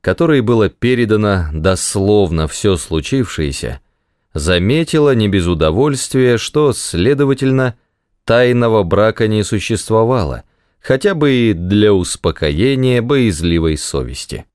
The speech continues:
«Шёпот об этом был мне всегда противен»,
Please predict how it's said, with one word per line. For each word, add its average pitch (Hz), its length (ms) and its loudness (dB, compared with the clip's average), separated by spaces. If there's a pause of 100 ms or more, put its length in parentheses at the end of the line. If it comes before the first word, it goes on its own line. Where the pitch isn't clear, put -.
(840)
«Шёпот 160 580 -2
об 135 180 0
этом 123 400 0
был 147 220 2
мне 120 280 0
всегда 104 600 -2
противен», 67 680 -6